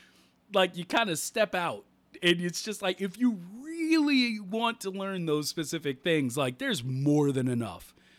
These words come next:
out there for people. Um, but maybe it's just because dreams is so welcoming, you just don't wanna go anywhere else. I can understand that. I can definitely understand that. Like, you know,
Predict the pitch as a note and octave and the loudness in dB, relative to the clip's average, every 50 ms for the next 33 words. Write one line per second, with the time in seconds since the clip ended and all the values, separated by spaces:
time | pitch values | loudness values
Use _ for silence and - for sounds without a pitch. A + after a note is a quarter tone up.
0 | _ _ _ _ - C3 C3 C3+ C#3 - - C3+ G#2+ G2+ F#2 F2+ - - B2+ G#2 | _ _ _ _ -2 0 2 2 0 0 -2 -4 -4 -4 -8 -10 -8 -8 -8 -6
1 | - B2 A2 F#2+ E2+ - - - A2 _ - - - - _ _ _ _ - C3+ | -6 -6 -6 -8 -10 -16 -20 -20 -20 _ -20 -20 -20 -20 _ _ _ _ 0 2
2 | C3+ C#3 C3+ C3 B2 A2+ A2 G#2+ A2 A#2 B2 _ _ _ _ _ - - - A#3 | 2 4 4 2 0 -2 -4 -6 -8 -10 -14 _ _ _ _ _ -2 4 6 6
3 | C4+ - - - B2+ C3 D#3+ F#3+ G#3+ G3 G3+ G3+ F3+ - - G3 G3 - - - | 6 4 -2 -10 0 4 4 6 6 4 2 0 0 -2 -2 -2 -2 -4 -4 -6
4 | D#3 F3 - - F#3+ F#3+ E3 C3 A2 B2+ D3 E3+ F#3 F3+ D#3+ E3 D3 - - F3 | -6 -4 2 2 2 2 2 -2 -2 0 0 0 0 0 -2 -2 -2 0 0 2
5 | F3+ D#3 C3+ D3 D#3 E3+ - - G3 F#3+ G3 G#3 G#3 F#3+ E3 C#3+ C#3+ E3+ E3 C#3+ | 2 2 4 4 4 4 4 0 -2 -2 0 0 0 0 0 2 2 2 4 4
6 | F3 E3+ E3 E3 D#3+ D#3+ D3 D3+ F3+ G3 G3+ E3+ C#3+ C3 C3 B2 A2+ A2 G#2 G2 | 2 4 4 2 2 2 4 4 4 4 4 2 2 2 0 0 -2 -4 -6 -2
7 | - E3 E3+ A3 - B3 A#3 G3+ F3 D#3+ D3 - - D#3+ C#3+ C#3 B2 B2 E3+ G3+ | 2 2 2 2 2 0 0 0 0 -2 -2 -2 -2 -2 -2 0 -2 -2 -2 -2
8 | D#3 - _ _ _ - _ _ _ _ _ _ _ _ _ - C3 F3+ G#3 F#3+ | -4 -6 _ _ _ -20 _ _ _ _ _ _ _ _ _ 4 4 4 4 4
9 | C3+ A#2+ D#3+ G#3 G#3 C3 C#3+ D3 C#3+ C#3 C#3 C3+ C3 B2+ B2 - C#3+ B2 B2 A#2+ | 4 6 6 6 6 6 4 2 2 2 2 0 0 -2 -2 -2 -2 -2 -2 -2
10 | A#2+ C#3 C#3+ A2+ - - _ _ _ _ - B2+ B2 A#2+ A2 - _ _ _ _ | -2 -2 -4 -4 -8 -16 _ _ _ _ -8 -6 -6 -6 -6 -10 _ _ _ _
11 | _ _ _ _ _ _ _ _ _ _ _ _ _ _ - A#2 B2 D3 E3 D#3 | _ _ _ _ _ _ _ _ _ _ _ _ _ _ -6 -2 0 2 2 2
12 | B2 C3+ C#3 C3 | 0 -2 -6 -8